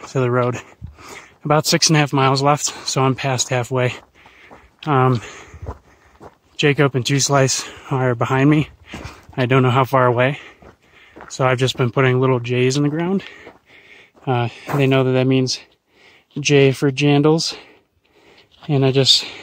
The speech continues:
make a little J like that. Yes, yes, artistry with my left hand.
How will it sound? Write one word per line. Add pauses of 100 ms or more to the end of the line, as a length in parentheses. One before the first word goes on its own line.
(760)
make
a
little
J
like
that. (1200)
Yes,
yes, (140)
artistry
with
my
left
hand.